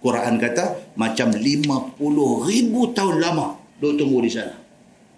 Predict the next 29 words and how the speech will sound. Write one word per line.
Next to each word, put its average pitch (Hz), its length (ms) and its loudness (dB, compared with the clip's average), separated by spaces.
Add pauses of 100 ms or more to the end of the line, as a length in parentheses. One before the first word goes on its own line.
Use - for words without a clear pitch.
(160)
Muslimin 110 400 4
dan 98 160 2
muslimat 107 480 0
yang 98 80 0
dirahmati 98 560 -4
Allah 82 160 -10
sekalian. - 280 -16 (1200)
Baik, - 320 -4 (320)
adapun 113 560 0
orang 98 240 0
mukmin. 95 400 -2 (320)
Ha, 92 240 -6
ini 117 160 6
yang 98 80 2
kata 107 240 -2
kena 110 320 2
jadikan 110 640 0
diri 107 240 0
kita 101 320 -4
ni 120 160 4
muslim 104 640 0
yang 139 240 0
mukmin. 175 560 2 (480)
Pasal 156 320 2
apa? - 160 0 (240)
Pasal 143 320 2
adapun 156 560 0
orang 131 320 2
mukmin, 127 800 4